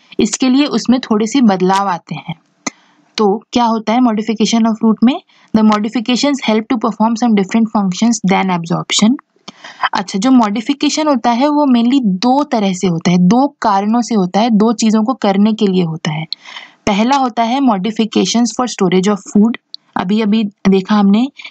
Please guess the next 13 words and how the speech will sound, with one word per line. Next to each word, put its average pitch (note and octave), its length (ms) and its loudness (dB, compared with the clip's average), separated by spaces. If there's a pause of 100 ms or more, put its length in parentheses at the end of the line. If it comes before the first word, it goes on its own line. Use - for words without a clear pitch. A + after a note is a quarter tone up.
(120)
इसमें B3 260 2
क्या C4 100 0
होता B3+ 180 -4
है, C4+ 60 -2
the B3+ 140 2
roots A3+ 420 0
become A#3+ 240 -2
thick D4 280 -4 (240)
and G#3 180 2
they A3+ 60 0
store C4 320 0
food A#3+ 500 -2
inside F#3+ 400 0